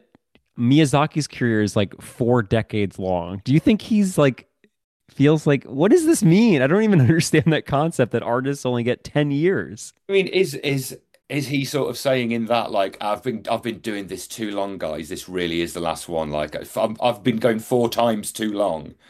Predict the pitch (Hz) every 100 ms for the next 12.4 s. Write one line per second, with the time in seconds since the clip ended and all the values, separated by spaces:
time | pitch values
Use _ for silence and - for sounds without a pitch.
0 | _ - 117 117 113 113 - 117 98 -
1 | - _ _ _ _ 131 165 170 170 -
2 | - 156 147 139 131 143 135 123 95 92
3 | 101 101 - 117 113 113 82 78 87 _
4 | _ _ _ _ - 113 104 107 101 -
5 | _ _ _ _ _ _ _ - 247 233
6 | 113 202 214 175 180 - 175 151 - _
7 | - 147 175 147 - 120 113 135 160 113
8 | - 143 120 143 143 123 110 - _ _
9 | _ _ _ _ _ _ _ - 139 147
10 | 160 147 - - _ _ _ _ - 175
11 | 95 120 107 170 190 190 127 123 120 117
12 | - 123 113 -